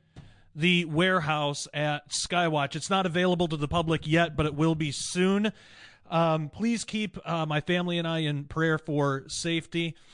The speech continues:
Uh, now, that title might seem strange, The Darker Side of Trafficking. It's because i-, it's not just surface level stuff that we're talking about. We're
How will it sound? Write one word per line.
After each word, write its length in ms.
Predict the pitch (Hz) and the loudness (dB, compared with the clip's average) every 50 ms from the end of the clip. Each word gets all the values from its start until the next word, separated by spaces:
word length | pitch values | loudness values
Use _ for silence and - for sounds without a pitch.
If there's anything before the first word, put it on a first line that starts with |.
| - - - - - | -20 -20 -20 -12 -4
Uh, 140 | 175 160 165 | -2 -2 2
now, 160 | 175 180 180 | 4 4 4
that 180 | 175 175 170 - | 4 2 0 0
title 300 | 160 196 196 190 180 170 | 0 2 2 2 2 2
might 180 | 170 160 156 | 2 0 0
seem 160 | - 160 143 | -2 -2 -4
strange, 360 | 135 - - 151 143 139 127 127 | -4 -2 -2 0 0 0 0 -2
The 100 | 131 120 | -2 0
Darker 320 | 135 135 131 131 - 131 | 2 2 0 0 -2 -4
Side 220 | - 147 135 127 | -6 -4 -6 -6
of 100 | 120 110 | -8 -8
Trafficking. 460 | - 139 131 127 123 135 - 143 135 147 | -6 -6 -4 -4 -6 -6 -8 -6 -6 -4
It's 160 | 156 - - | -6 -4 -4
because 640 | 180 185 - 185 202 196 190 190 190 180 151 - - | -4 -4 0 0 2 2 2 2 0 -2 -4 -6 -10
i-, 60 | - - - | -14 -18 -18
it's 480 | 165 160 175 - - 180 175 151 - 190 | -16 -16 -16 -16 -4 -2 -2 -2 0 2
not 200 | 196 190 180 160 | 2 2 2 2
just 180 | 170 165 - | -2 -2 -2
surface 400 | - 165 165 165 - 170 151 - | 0 0 0 0 0 -2 -6 -6
level 260 | 160 156 156 151 160 147 | -4 -4 -2 -2 -4 -6
stuff 280 | - - 165 156 - | -6 -6 -6 -6 -4
that 120 | 160 151 147 | -6 -6 -4
we're 100 | 147 143 | -4 -4
talking 400 | 143 151 147 147 143 - 147 151 | -2 -2 -4 -4 -4 -6 -10 -8
about. 360 | 147 151 147 147 147 135 156 | -4 -4 -4 -4 -4 -6 -4
We're 240 | 139 143 151 135 | -2 -2 -2 -2